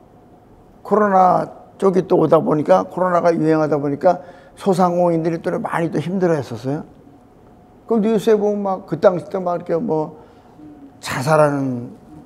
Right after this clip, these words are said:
분들도 많았고, 그래서 내가 "아니다, 이건, 이건 자살하면 안 된다."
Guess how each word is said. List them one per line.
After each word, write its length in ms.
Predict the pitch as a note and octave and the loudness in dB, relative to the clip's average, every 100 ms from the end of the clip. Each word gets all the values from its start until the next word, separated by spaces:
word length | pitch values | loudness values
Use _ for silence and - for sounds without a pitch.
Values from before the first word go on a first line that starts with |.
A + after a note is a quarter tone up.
| - | -8
분들도 340 | D3+ D3 C#3 | -4 -2 -2
많았고, 480 | B2 G#2 F#2 - A#2+ G2+ - - - - - _ | -4 -6 -12 -16 -18 -20 -20 -20 -20 -20 -20 _
그래서 280 | - F#3+ G#3+ | 2 4 4
내가 380 | F#3+ F3+ E3 - | 0 0 -2 0
"아니다, 260 | D3 D3 | 0 2
이건, 200 | C#3+ F#3 | 2 0
이건 240 | F3+ E3 F#3 | -2 -4 -4
자살하면 420 | A#2 B2+ D#3 D3+ | -6 -4 -4 -4
안 100 | A#2+ | -6
된다." 280 | A2+ G#2 | -10 -14